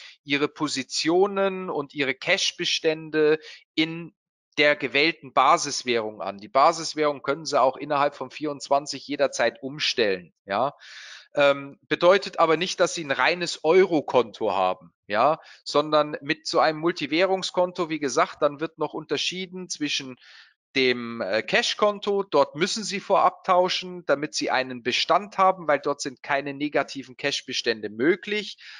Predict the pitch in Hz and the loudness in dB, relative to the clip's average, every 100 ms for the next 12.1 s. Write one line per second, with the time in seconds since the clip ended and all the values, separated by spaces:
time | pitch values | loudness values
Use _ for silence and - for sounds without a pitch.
0 | - - - - 160 151 139 151 185 190 | -4 -2 0 0 0 2 2 4 4 0
1 | 175 - 170 170 - 170 170 - _ - | -6 0 0 0 -2 -2 -2 -8 _ 0
2 | 175 208 190 170 180 160 165 165 165 156 | 0 0 -14 -8 -2 0 0 -2 -4 -2
3 | 160 156 151 - 151 - 143 143 135 - | -4 -4 -6 0 0 0 -6 -6 -10 -4
4 | 139 131 117 - 185 208 185 - 160 160 | 0 0 0 0 0 0 -4 2 2 2
5 | 165 151 151 143 139 139 127 143 156 - | 2 2 2 0 0 -2 0 2 2 -2
6 | 143 131 135 131 131 131 131 - 143 143 | -6 -2 0 0 0 -14 -10 0 0 0
7 | 139 127 120 113 107 113 107 156 208 190 | -4 0 0 0 -2 2 4 4 2 -2
8 | - 165 160 160 - - - - 131 147 | 4 6 6 2 -6 -20 -20 -10 -4 -2
9 | - 147 139 - - 127 123 165 190 123 | -4 -6 -6 -6 -4 -2 0 0 0 2
10 | 160 - 165 147 131 - 143 135 120 113 | 2 0 -6 -4 -6 -4 -6 -2 -2 -2
11 | 110 - 175 190 170 160 160 156 160 160 | -6 2 6 6 6 4 0 0 0 0